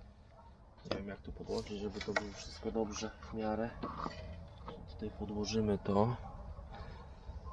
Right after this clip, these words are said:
Nie wiem, czy będziecie tutaj coś widzieć nawet. Teraz, e, nie ma luzu, trochę stuka. Coś. E, wtyczka naprawdę do mnie nie przemawia. No, ale co zrobić?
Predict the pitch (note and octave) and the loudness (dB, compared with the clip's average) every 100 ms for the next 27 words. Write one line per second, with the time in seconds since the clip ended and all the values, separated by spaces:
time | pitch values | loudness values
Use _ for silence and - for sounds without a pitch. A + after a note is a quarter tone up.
0 | - G#2+ A2 G#2 - G#2 G2+ G2 G2 - | 0 6 8 8 6 6 6 6 4 4
1 | G2 - G2+ A2 G2+ G2 - G2 F#2+ G#2 | 2 2 6 6 8 6 4 4 6 6
2 | - - - - - - - - - - | 4 0 -2 -2 -2 -4 -6 -6 -6 -4
3 | - F3 - - - - - F3+ B2+ - | 2 4 6 4 2 0 10 12 12 10
4 | F#3 G2+ G2 G2 F#2+ G#2 G#2 - G#2+ - | 10 12 10 10 8 8 6 8 8 12
5 | G2+ A#2 - - - - - - - - | 12 10 6 -6 -8 -8 -8 -6 -8 -8
6 | - - - G2+ A2+ - - - - - | -8 -2 8 8 8 4 -2 -8 -8 -8
7 | - - - - - - - - - - | -8 -8 -8 -8 -8 -8 -10 -10 -10 -10
8 | - - - - - - - - - A2 | -10 -12 -12 -12 -12 -14 -14 0 6 10
9 | G#2 - A2 - A2 G#2 G#2 G2 F#2+ F#2+ | 8 10 10 12 12 12 12 12 12 12
10 | F#2+ G2 G2 - F#2+ F#2 F2+ F#2 - F#2+ | 12 12 12 12 12 12 8 4 4 8
11 | G2 G2 G2 - G2 F#2+ F2+ E2+ - | 12 12 12 10 12 12 12 8 4